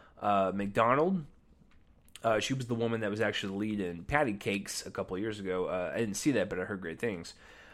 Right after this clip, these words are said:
But he falls in love with her, and he, so he kinda wants to change his life around. He wants to give up being, uh, filled with hate, being a bigot, and he wants to transform. He wants to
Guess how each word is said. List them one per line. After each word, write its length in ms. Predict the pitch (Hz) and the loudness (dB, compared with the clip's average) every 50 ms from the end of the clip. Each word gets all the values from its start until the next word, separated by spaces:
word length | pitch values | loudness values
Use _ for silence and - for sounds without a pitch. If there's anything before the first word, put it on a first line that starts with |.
| - - | 0 4
But 120 | 139 160 | 6 6
he 100 | 196 220 | 6 6
falls 280 | 196 208 190 180 151 147 | 6 6 6 6 6 6
in 80 | 143 | 4
love 140 | 139 135 131 | 4 4 4
with 160 | 131 127 - | 2 2 4
her, 140 | 143 131 127 | 4 4 6
and 100 | 123 123 | 6 4
he, 80 | 123 120 | 2 2
so 200 | - - 143 123 | 2 2 2 2
he 120 | 120 160 | 2 0
kinda 240 | 156 - 196 196 180 | 2 2 4 4 4
wants 180 | 170 165 156 - | 4 2 0 -2
to 40 | 135 | -4
change 300 | 127 - 151 143 139 139 | -2 0 0 0 0 0
his 100 | 139 135 | 0 2
life 260 | 147 185 208 202 - | 2 2 2 2 0
around. 340 | 101 90 85 80 78 87 - - - - | -2 -4 -4 -6 -10 -12 -16 -20 -20 -10
He 120 | - 113 | -6 -4
wants 220 | 107 113 - - | -4 -4 -4 -6
to 80 | - 107 | -6 -6
give 340 | 101 104 117 139 170 165 151 | -2 2 2 4 4 4 6
up 320 | 131 123 117 - - - - - - - - - - - 107 | 6 6 4 2 -4 -12 -18 -20 -20 -20 -20 -20 -16 -8 -2
being, 460 | 135 143 151 160 151 147 143 135 - - - - | 0 2 4 4 4 4 2 0 0 -4 -6 0
uh, 320 | 104 113 110 104 101 92 | 2 4 4 4 4 2
filled 500 | - - - - - 185 175 165 160 156 | 0 -4 -10 0 4 4 4 4 4 2
with 200 | 147 139 131 - | 2 2 2 0
hate, 360 | - 131 117 113 113 107 - - - - - - 110 110 | -2 0 0 0 0 -2 -4 -10 -18 -20 -16 -12 -10 -2
being 300 | - 147 160 160 156 156 | 2 6 6 6 6 6
a 60 | 147 131 | 2 2
bigot, 640 | 120 110 101 - 131 131 131 123 127 123 117 110 - - | 0 -2 -2 0 2 2 4 4 4 4 4 2 -2 -4
and 180 | 117 110 110 107 | -4 -4 -4 -4
he 140 | 110 120 | -4 -4
wants 480 | 113 113 113 113 131 135 131 - - - | -4 -4 -2 0 0 0 0 -2 -6 -10
to 420 | - - 139 127 123 120 117 113 - - - - - - - - | -4 0 2 2 4 4 2 0 -4 -10 -20 -20 -20 -20 -20 -10
transform. 920 | - - - - 143 135 127 117 - - - - - 120 110 104 92 87 92 | -8 -6 -4 -2 0 0 0 -2 -4 -6 -8 -8 -4 -4 -2 -2 -2 -4 -6
He 120 | - - 123 | -6 -4 -2
wants 280 | 123 120 117 113 - | 0 0 -2 -2 -4
to 240 | - 120 104 98 | -6 -6 -6 -6